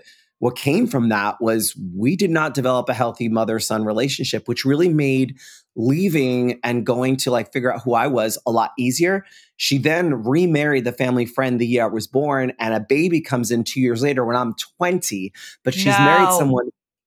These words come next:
Speaker 1: more evangelical than me, or,
Speaker 2: Oh,
Speaker 1: or, or we
Speaker 2: God.
Speaker 1: were.
Speaker 2: Yeah.
Speaker 1: And so then there was a lot of talk of, "I don't want him around our son. He's gonna make him that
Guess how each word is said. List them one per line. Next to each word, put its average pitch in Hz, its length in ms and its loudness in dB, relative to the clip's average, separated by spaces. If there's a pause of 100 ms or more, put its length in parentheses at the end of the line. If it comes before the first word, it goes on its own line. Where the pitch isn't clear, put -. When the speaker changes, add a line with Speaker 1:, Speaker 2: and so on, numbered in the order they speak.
(140)
Speaker 1:
more 139 400 2
evangelical 117 720 0
than 98 140 0
me, 90 300 -10 (460)
or, 156 220 4
Speaker 2:
Oh, 151 140 -8
Speaker 1:
or, 131 160 2
or 127 120 2
we 131 180 2
Speaker 2:
God. 101 80 -2
Speaker 1:
were. 110 260 0 (480)
Speaker 2:
Yeah. 170 160 0
Speaker 1:
And 147 140 2
so 165 180 2
then 151 420 0
there 147 200 2
was 147 180 2
a 139 60 2
lot 135 240 2
of 139 100 -8
talk 135 320 -2
of, 123 120 -2 (100)
"I 123 100 2
don't 123 160 0
want 120 200 -2
him 123 160 2
around 107 340 0
our 104 120 -2
son. 180 560 0
He's 139 180 0
gonna 113 160 0
make 110 220 0
him 113 100 0
that 104 220 -2